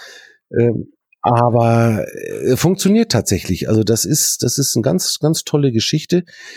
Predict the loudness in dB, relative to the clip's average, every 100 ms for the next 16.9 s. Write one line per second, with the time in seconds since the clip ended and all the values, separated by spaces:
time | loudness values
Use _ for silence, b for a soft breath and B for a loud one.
0 | B B _ 0 2 4 4 2 0 -2
1 | 2 2 2 0 -2 -2 -2 0 -2 0
2 | 2 4 4 4 2 4 4 2 0 _
3 | _ _ _ _ _ _ -18 -14 -2 0
4 | 0 -2 -6 -14 -4 0 2 2 0 -2
5 | 0 0 2 0 0 -4 -6 B B B
6 | B B -2 -2 0 2 2 0 0 2
7 | 0 2 2 0 0 0 2 2 2 0
8 | 2 2 0 0 -4 -4 -2 0 2 0
9 | -2 b b b b b b b _ _
10 | _ 0 2 2 0 2 2 2 2 4
11 | 2 2 0 0 0 0 0 0 0 -2
12 | -4 0 2 0 0 -2 0 2 2 0
13 | -2 2 2 0 0 2 2 2 0 0
14 | -4 -2 -2 0 -2 0 0 0 0 0
15 | 0 0 -4 0 2 2 0 -6 0 2
16 | 2 2 2 2 2 0 0 -2